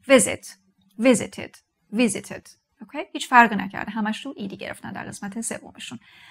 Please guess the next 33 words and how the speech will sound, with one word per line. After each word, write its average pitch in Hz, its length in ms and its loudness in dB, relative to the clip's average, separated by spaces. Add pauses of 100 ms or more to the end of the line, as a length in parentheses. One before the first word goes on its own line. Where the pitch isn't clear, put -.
(100)
اما 302 160 6
افعالی 269 280 10
که 294 100 -2
بی 233 140 4
قاعده 226 360 4
هستن 226 360 -2
فرم 285 260 0
متفاوت 196 440 -6
تری - 200 -8
دارن. - 260 -10
نگاه 226 200 -4
کنید 247 140 0
به 220 60 2
افعال 208 220 -2
بی 202 120 -6
قاعده 196 220 0
دوستان. 196 360 -8 (1600)
افعال 294 220 6
بی 254 120 4
قاعده‌ای 226 260 4
که 247 80 -2
براتون 220 300 2
انتخاب 214 340 -6
کردم، 220 440 0 (240)
افعال 220 280 -2
مهمی 220 300 4
هستن. 190 400 -4
مثل 202 220 -4
مثلاً 196 320 -2
فعلی 196 440 -2 (200)
مثل 208 420 0
make 208 400 -2 (380)
که 214 260 -6